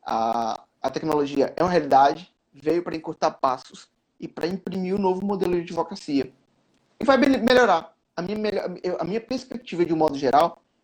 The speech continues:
é que a gente vai ter uma, uma excelência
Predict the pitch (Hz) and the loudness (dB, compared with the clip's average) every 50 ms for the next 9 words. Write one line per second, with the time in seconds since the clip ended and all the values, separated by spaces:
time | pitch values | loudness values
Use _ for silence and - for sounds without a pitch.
0 | _ _ _ - - 120 - - 101 - 101 101 95 - - _ - 151 175 170 | _ _ _ -2 -2 -2 -2 -4 -6 -4 -4 -4 -6 -8 -8 _ -8 -8 -4 -4
1 | 180 180 180 190 185 190 185 180 170 156 - - - _ 160 160 160 175 170 - | -4 -2 0 0 2 2 2 2 2 0 -2 -6 -8 _ -2 0 0 0 0 0
2 | - 202 185 185 180 180 175 - - 135 | 0 0 0 0 -4 -6 -6 -8 -8 -10